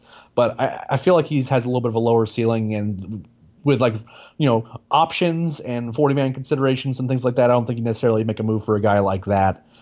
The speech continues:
uh, to, to put him in the rotation, unless he's just, you know, just, like, knocks your socks off. So, you know, once you get past those guys, you know, you have guys that are further away and all that. So the, the names that you mentioned are probably the most likely.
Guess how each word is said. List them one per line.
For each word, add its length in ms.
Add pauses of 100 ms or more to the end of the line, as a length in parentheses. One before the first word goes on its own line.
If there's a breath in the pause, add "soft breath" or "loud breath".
(180 soft breath)
uh, 260
to, 180
to 120
put 140
him 60
in 40
the 80
rotation, 360
unless 240
he's 180
just, 260 (560)
you 100
know, 80
just, 200 (280)
like, 220
knocks 220
your 80
socks 340
off. 200
So, 360 (320 loud breath)
you 80
know, 100
once 240
you 20
get 120
past 240
those 200
guys, 380
you 60
know, 120
you 120
have 100
guys 240
that 80
are 60
further 300
away 220
and 100
all 120
that. 220
So 240
the, 260
the 300
names 260
that 100
you 80
mentioned 320
are 60
probably 240
the 100
most 180
likely. 440